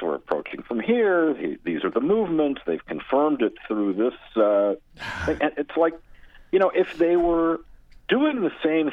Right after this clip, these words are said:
thing, using their, their Hamas sources, revealing where, uh, where the, <laughs> you know, Hamas people are hiding out,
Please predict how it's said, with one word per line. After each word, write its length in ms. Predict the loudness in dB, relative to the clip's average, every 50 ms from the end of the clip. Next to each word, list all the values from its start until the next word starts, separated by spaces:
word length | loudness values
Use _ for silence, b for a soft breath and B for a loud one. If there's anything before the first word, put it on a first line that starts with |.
| -2
thing, 320 | 0 0 0 0 0 0 0
using 380 | 0 -2 -2 -2 -2 -2 0
their, 440 | 0 2 2 2 2 2 0 -2 -2 -4 -8
their 460 | -4 -2 0 2 2 2 0 0 -4 -6 -10 -16 -16 -14 -12 -8 -6
Hamas 380 | -4 -2 0 0 0 0 -2 -4 -6 -8 -4
sources, 480 | -2 -2 -2 -2 -4 -4 -6 -8 -6 -6
revealing 720 | -4 -4 -4 -4 -2 0 0 0 2 2 0 -2 -2 -2 -2
where, 440 | 0 2 2 2 2 2 0 0 B B B B B B _ 0
uh, 500 | 2 2 2 2 2 2 0 2 0 0 -2 -2
where 200 | -2 0 0 0
the, 240 | 0 0 -2 -2 -6 _ -12 -8
<laughs> 200 | -6 -6 -6 -6
you 160 | -8 -4 -4
know, 180 | -2 -2 -2 -2
Hamas 460 | -2 -4 -2 0 0 -2 -2 -4 -4
people 300 | -4 -4 -4 -2 0 0
are 100 | 0 0
hiding 380 | 0 0 -2 -2 -2 -2 -4 -4
out, 320 | -2 -2 0 0 0 -2